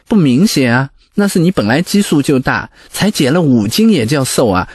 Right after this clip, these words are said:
我的同事某某某一个月减了二十斤。”这种回应有让话题继续的热情，但是是朝着挑刺和否定的方向。他所传递的关系信息是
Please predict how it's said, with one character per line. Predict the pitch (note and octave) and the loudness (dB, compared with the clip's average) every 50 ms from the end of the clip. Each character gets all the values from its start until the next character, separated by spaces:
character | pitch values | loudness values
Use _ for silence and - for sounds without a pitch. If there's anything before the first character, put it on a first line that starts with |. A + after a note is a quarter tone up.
| - - | -14 -4
我 | - A#2 B2+ | -2 -2 0
的 | E3 F#3 | 0 -2
同 | - - C#3 E3+ | -2 0 0 0
事 | G#3+ - G3+ | 0 0 0
某 | E3 D3 C#3+ E3 | 0 0 0 2
某 | F3+ F3 E3+ | 2 2 2
某 | E3 D3+ A2 G2 F#2+ | 2 2 2 0 0
一 | - C#3+ F3+ | 0 0 2
个 | F3+ G3+ | 2 2
月 | F#3+ G3 F3+ | 2 2 0
减 | D3+ - - F#2+ G#2 | 0 -2 -2 -2 0
了 | C3 | 0
二 | E3+ A3 A3+ E3 | 0 2 0 0
十 | B2 - A#2+ | 0 -2 -4
斤。” | G2+ - A2+ G#2+ G2 - _ _ _ _ _ _ _ _ _ _ _ _ | -2 0 0 0 0 -2 _ _ _ _ _ _ _ _ _ _ _ _
这 | - - D4 | -4 -2 0
种 | A#3+ G3+ D#3 | 0 0 -2
回 | C#3+ - - B2+ C3+ | -2 0 0 0 2
应 | F3+ G#3+ A3 F#3 D#3+ | 2 2 2 2 2
有 | C3 A2+ G#2 | 2 2 2
让 | C3 F3+ F#3+ | 2 0 0
话 | F#3+ - - A#3+ G3+ D3 | -2 -2 -4 -2 -2 -2
题 | C3 - C3+ C#3 - | -4 -2 -2 -2 -2
继 | - - - B3 G#3 | -4 -4 -2 0 0
续 | F3+ - - A#3+ | 0 -2 -2 -2
的 | F3 D3 C#3 | 0 0 0
热 | D#3 F#3 F#3+ C#3 A2 | 2 2 2 2 0
情， | - - - F2+ F2+ F#2 _ _ _ _ | -2 -2 -2 -2 -2 -4 _ _ _ _
但 | - - A3+ | -4 -2 0
是 | G#3+ A3 | 0 0
是 | G3+ - G#3+ | 0 0 -2
朝 | F#3 - C#3+ C#3+ E3 | -2 -2 -2 0 0
着 | E3+ D#3+ | -2 -2
挑 | - - - A3+ A3 A3 A3 | -2 -4 -2 -2 0 0 -2
刺 | - - - E3+ | -4 -2 -2 -2
和 | C3+ C#3+ C#3+ | 0 0 -2
否 | - - G2 D2+ F#2+ | -2 -2 -4 -4 -2
定 | - G#3 F#3+ | -2 0 0
的 | C#3+ | 0
方 | G#2+ - B2+ G#2+ G#2 | -2 -2 -2 -2 -2
向。 | G#2 - G#2+ - - - _ _ _ _ _ _ _ _ _ _ _ _ _ _ - | 0 -2 -4 -6 -6 -10 _ _ _ _ _ _ _ _ _ _ _ _ _ _ -6
他 | - A#3 A#3 | -4 -2 -2
所 | - - C#3 | 0 -2 -2
传 | A2+ - - C3+ A2 C3 | -2 -2 -4 -2 -2 0
递 | E3 F#3 E3 | 0 0 0
的 | D3 C3+ | 0 0
关 | C3 - E3+ E3+ F3 | -2 0 -2 -2 -2
系 | - - | -2 -2
信 | - - - C3 - | -2 0 0 0 0
息 | - - B2+ B2+ | 0 0 -2 -2
是 | - - A#2 F#2+ - | 0 0 -2 -2 -4